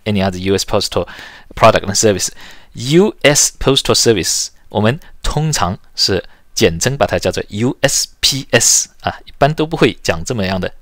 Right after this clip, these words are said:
全称，更少听到人会去讲 United States Postal Service，因为太长了啊，所以普通的人都会讲U S P S这样一个缩写。This coupon cannot be combined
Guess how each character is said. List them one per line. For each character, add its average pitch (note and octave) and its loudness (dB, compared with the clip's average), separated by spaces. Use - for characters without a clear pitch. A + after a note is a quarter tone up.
全 F#2 0
称， G2 -2
更 B3+ 0
少 E2+ 2
听 A#2+ -4
到 A2+ 4
人 F2+ 0
会 B2+ -2
去 G#2+ -4
讲 F#2 -2
United A2 0
States - 0
Postal G#2 -2
Service， A#2 2
因 G#2 -6
为 A#2+ -8
太 - -4
长 - -6
了 - -12
啊， G2+ -4
所 B2 -2
以 A#2+ 0
普 - -4
通 F3 -2
的 F3+ -2
人 A#2 0
都 C#3 -4
会 B2 0
讲 G#2 -4
U A#2+ -2
S - 0
P D#3 -4
S - 2
这 - 0
样 F2 0
一 F2+ -8
个 - -10
缩 - 2
写。 - -2
This - 0
coupon B2 0
cannot G#2 0
be G#2+ -4
combined G2+ 0